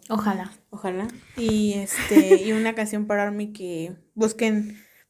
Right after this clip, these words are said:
Speaker 2: vayan buscando el papel de su, de su agrado.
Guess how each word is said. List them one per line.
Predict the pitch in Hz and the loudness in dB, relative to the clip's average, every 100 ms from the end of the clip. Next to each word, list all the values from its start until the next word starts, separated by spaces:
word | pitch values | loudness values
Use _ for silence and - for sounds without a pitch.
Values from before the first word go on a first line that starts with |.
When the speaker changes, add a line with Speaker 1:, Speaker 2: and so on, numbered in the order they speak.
| - | 2
Speaker 2:
vayan | 233 247 | 4 4
buscando | 220 - 214 226 | 2 -2 0 0
el | 233 | 0
papel | 190 - 214 220 | -4 -2 -2 0
de | 214 214 | 0 0
su, | 185 180 175 180 180 _ _ _ _ _ - | -2 -2 -2 -4 -8 _ _ _ _ _ -8
de | 202 190 | -6 -4
su | 190 | -2
agrado. | 185 202 214 226 240 | 0 2 2 2 -4